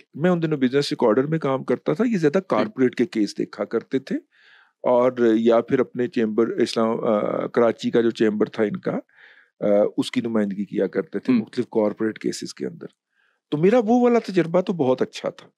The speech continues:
Speaker 1: लेकिन वो जब चौके छक्के मारने शुरू किए उन्होंने,
Speaker 2: हम्म।
Speaker 1: अ, <laughs> तो वो मसाइल फिर अलग हो गए।
Speaker 2: तो
Speaker 1: और
Speaker 2: आ-,
Speaker 1: उनसे इख्तलाफ हो
Speaker 2: तो
Speaker 1: गया।
Speaker 2: आप क्या समझते हैं कि ये, इसका रीजन क्या है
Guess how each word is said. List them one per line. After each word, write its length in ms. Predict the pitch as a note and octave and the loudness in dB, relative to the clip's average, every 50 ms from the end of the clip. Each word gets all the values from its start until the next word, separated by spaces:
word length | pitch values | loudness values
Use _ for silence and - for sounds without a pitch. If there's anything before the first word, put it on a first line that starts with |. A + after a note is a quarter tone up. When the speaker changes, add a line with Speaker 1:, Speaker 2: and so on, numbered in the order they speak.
| _ _ _ _ _ _ _ _ _ _ _ _ _ _ _ _ G3 | _ _ _ _ _ _ _ _ _ _ _ _ _ _ _ _ -6
Speaker 1:
लेकिन 340 | - C3+ D3 - - - | -2 -2 -2 -2 -2 -4
वो 160 | F3 E3+ F3 F3 | 0 0 2 2
जब 160 | F3 E3+ E3+ | 2 0 -2
चौके 340 | - - C3+ B2+ - F3 E3+ | 0 0 0 2 2 -2 -2
छक्के 320 | - - F3 - - E3+ | -2 -4 -8 -4 -2 -2
मारने 380 | E3 D3 C3+ C3 B2+ C3+ C#3+ C#3+ | 0 2 0 0 0 -2 -6 -6
शुरू 220 | - - D3+ C#3+ | -4 -4 -4 -4
किए 280 | C#3 _ - C3+ C#3 D#3 | -4 _ -10 -8 -6 -6
उन्होंने, 380 | D#3+ C#3 A#2 G#2 G2 G2 G2+ | -6 -6 -6 -6 -6 -2 0
Speaker 2:
हम्म। 140 | A#2+ A2+ G#2 - _ _ _ _ _ _ _ _ - - _ _ _ _ _ _ - - | 0 0 0 -2 _ _ _ _ _ _ _ _ -20 -20 _ _ _ _ _ _ -4 -2
Speaker 1:
अ, 300 | A2 G#2+ G2+ G2+ G2 G2 - D2 C2+ - - G1+ G1+ G1+ - - D#3 D3+ E3 - _ _ _ E3+ - _ - C3+ - | 0 2 2 2 2 2 0 0 0 0 0 0 0 0 0 0 -2 -4 -6 -8 _ _ _ -20 -16 _ -14 -8 -2
<laughs> 540 | - B2+ G2+ - _ _ _ _ _ _ - | -2 -2 -2 -2 _ _ _ _ _ _ -6
तो 240 | - D#3+ E3+ - - - - | -2 -2 -2 -2 -4 -4 0
वो 220 | D#3+ D3 D3+ F#3 | 2 4 4 4
मसाइल 500 | D3 C3+ B2 A2 - - C3 A2+ - - | 2 2 0 0 2 2 2 2 2 0
फिर 140 | - - - - _ _ - | -4 -6 -10 -12 _ _ 0
अलग 320 | B2 A#2 B2 B2+ - - | 2 2 2 0 -2 -6
हो 120 | - - - | -8 -10 -10
गए। 140 | - - _ _ _ _ _ _ _ _ _ _ _ - - - | -10 -16 _ _ _ _ _ _ _ _ _ _ _ -20 0 2
Speaker 2:
तो 180 | G3 G#3 G3 - - _ | 2 2 2 0 -2 _
Speaker 1:
और 80 | C3+ C3 | 2 2
Speaker 2:
आ-, 60 | C3+ | 2
Speaker 1:
उनसे 220 | B2 A2+ - C3 | 0 0 0 0
इख्तलाफ 420 | G#2+ - - G2+ - G2+ G2 - - | 0 0 0 0 0 -2 -2 -2 -2
हो 80 | E3 | 2
Speaker 2:
तो 100 | - F#3+ | 2 2
Speaker 1:
गया। 200 | F#3 - - D3 | 0 2 0 -2
Speaker 2:
आप 100 | F3 - | -2 2
क्या 120 | - A#3+ G3+ | 2 2 4
समझते 320 | F#3+ E3+ D3 B2+ - C#3 | 4 4 2 2 2 4
हैं 120 | C3 B2+ | 4 4
कि 100 | A#2 C3 | 4 4
ये, 260 | C3 B2+ D3 E3+ F3 E3 | 4 6 6 4 4 4
इसका 220 | F3+ - - B3+ A3 | 0 0 2 2 4
रीजन 380 | F3 G3 G3 F#3 A3+ A#3+ G#3+ | 4 4 4 6 6 4 4
क्या 160 | F3+ F3 C3 G#2 | 4 4 4 4
है 300 | F#2 F2+ F#2 G2+ - | 2 0 -2 -4 -4